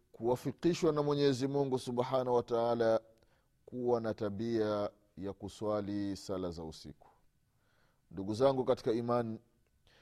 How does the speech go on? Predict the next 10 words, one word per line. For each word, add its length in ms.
na 160
leo 300
insha 360
Allah, 420
Mwenyezi 440
Mungu 300
Subhanahu 600
wa 80
Ta'ala 320
akipenda, 680